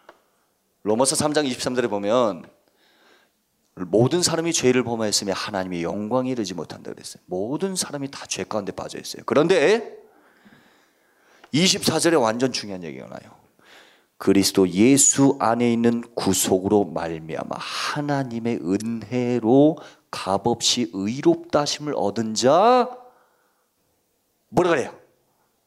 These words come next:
되었느니라. 되었느니라. 요한일서 이 장 십이 절에 보니까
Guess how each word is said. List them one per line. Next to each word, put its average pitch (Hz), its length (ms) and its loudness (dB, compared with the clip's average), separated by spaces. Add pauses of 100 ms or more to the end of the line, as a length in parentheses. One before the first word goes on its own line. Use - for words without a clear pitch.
(520)
되었느니라. 113 960 0 (440)
되었느니라. 95 800 -4 (2000)
요한일서 175 1160 4 (340)
이 135 200 4
장 165 220 2
십이 175 300 0
절에 180 160 4
보니까 165 320 2